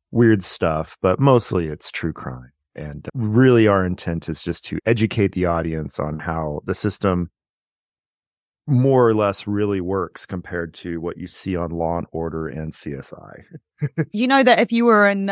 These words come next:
Speaker 2: T V, you'd actually be the equivalent of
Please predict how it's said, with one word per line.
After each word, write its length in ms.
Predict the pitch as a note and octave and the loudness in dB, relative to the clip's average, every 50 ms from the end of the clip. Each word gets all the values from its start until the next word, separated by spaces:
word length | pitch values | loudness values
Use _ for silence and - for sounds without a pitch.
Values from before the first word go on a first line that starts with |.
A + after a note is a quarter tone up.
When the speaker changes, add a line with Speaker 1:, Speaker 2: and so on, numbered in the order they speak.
| - | -6
Speaker 2:
T 220 | - - A3 F#3+ F3+ | -4 -2 -2 -2 0
V, 200 | E3 G3 F#3+ E3+ | 0 0 0 0
you'd 260 | E3 E3 D#3+ F3 F3 | 0 -2 0 0 2
actually 320 | F3+ - F3 - - F#3+ | 0 0 -2 -4 -4 -4
be 120 | - F#3 F3+ | -4 -4 -2
the 120 | D3+ E3+ | -2 -2
equivalent 840 | E3 - - - - F#3 E3 D#3 D#3 C#3+ D#3 E3+ G3 - - - - _ | -2 -4 -4 -4 -2 -2 -2 -4 -6 -4 -4 -4 -6 -6 -8 -12 -14 _
of 420 | - G3 F3 D#3+ D#3 D#3 D3+ D3+ | -6 -2 0 0 0 0 -2 -6